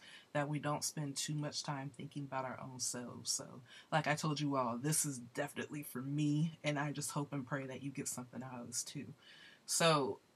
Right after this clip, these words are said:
<sighs> the first couple things that I wanted to talk about with, um, reaching is I believe that it's hard to reach because it's hard to let go of things. Now,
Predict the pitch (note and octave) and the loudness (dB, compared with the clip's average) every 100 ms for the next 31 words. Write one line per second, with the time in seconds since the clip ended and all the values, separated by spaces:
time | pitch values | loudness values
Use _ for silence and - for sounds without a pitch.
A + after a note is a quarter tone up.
0 | - - - - - - - D#3+ - A3 | -8 -4 -4 -6 -12 -6 0 4 8 10
1 | - - G3+ E3 F3+ E3+ D#3 D3+ C#3 D3 | 8 4 2 2 0 2 4 4 4 2
2 | D3 D3 - C#3+ - G#2 C3 C3 - - | -2 -2 2 2 0 -6 -4 -4 -8 -18
3 | - - - C#3+ C#3+ C3+ - B2 B2 - | -20 -20 -6 2 2 2 -2 -4 -2 -4
4 | C3+ D3+ A#3 - C3 B2+ C#3 - - _ | -2 0 2 0 -4 -6 -10 -16 -20 _
5 | _ _ _ - - D3+ C#3+ C3+ C#3 - | _ _ _ -10 0 2 2 0 0 0
6 | - - - D3+ D#3+ D#3 E3 D3 C#3+ - | -2 -4 6 8 8 4 0 0 -4 -2
7 | - D3+ C#3+ - C#3 D#3 - - C#3 C#3+ | 0 0 0 -4 -4 -4 -4 -6 -6 -4
8 | C#3+ C3+ C3+ - - - - _ _ _ | -4 -4 -8 -10 -14 -20 -20 _ _ _
9 | _ _ _ _ _ _ _ _ D#3+ - | _ _ _ _ _ _ _ _ 2 2
10 | - - - - - - - _ _ _ | 4 6 8 8 6 2 -8 _ _ _
11 | - - F3+ E3+ D#3+ D#3+ D3+ C#3 C3+ A#2 | -2 8 10 10 8 4 4 2 0 -2
12 | A2 - A#2+ - - - - - - - | -4 -6 -10 -10 -14 -2 0 0 -4 -20
13 | - - _ _ _ _ - - - - | -20 -20 _ _ _ _ -20 -20 -20 -20
14 | - _ D#3+ D#3 | -20 _ 2 2